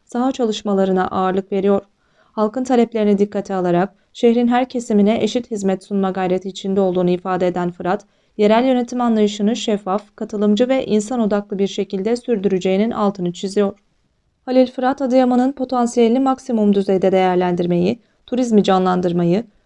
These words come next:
kültürel etkinlikleri desteklemeyi ve sosyal projelerle şehirdeki dayanışmayı güçlendirmeyi hedefliyor. Ayrıca çevre düzenlemeleri ve yeşil alanların arttırılması gibi konularda da önemli adımlar atmayı planlayan Fırat,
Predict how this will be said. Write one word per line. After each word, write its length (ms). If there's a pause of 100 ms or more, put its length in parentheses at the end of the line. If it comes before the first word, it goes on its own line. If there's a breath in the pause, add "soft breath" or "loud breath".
(140)
kültürel 420
etkinlikleri 680
desteklemeyi 720
ve 100
sosyal 420
projelerle 680
şehirdeki 560
dayanışmayı 580
güçlendirmeyi 680
hedefliyor. 460 (640)
Ayrıca 360
çevre 360
düzenlemeleri 720
ve 60
yeşil 480
alanların 440
arttırılması 720
gibi 220
konularda 560
da 200 (260 soft breath)
önemli 320
adımlar 340
atmayı 340
planlayan 560
Fırat, 320